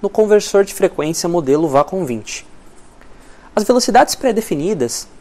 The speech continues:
possibilitam que o motor funcione em até oito velocidades diferentes por meio da ativação e desa-,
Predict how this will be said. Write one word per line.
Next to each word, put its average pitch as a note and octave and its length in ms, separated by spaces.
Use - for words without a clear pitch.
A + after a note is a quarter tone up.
possibilitam A3 640
que A#3 100
o - 20
motor G#3 280
funcione F#3+ 540
em G#3 80
até G3 200
oito G#3 260
velocidades E3 600
diferentes A3 600
por C4 160
meio A3+ 220
da G3 140
ativação A#3 600
e G#3 60
desa-, G#3 280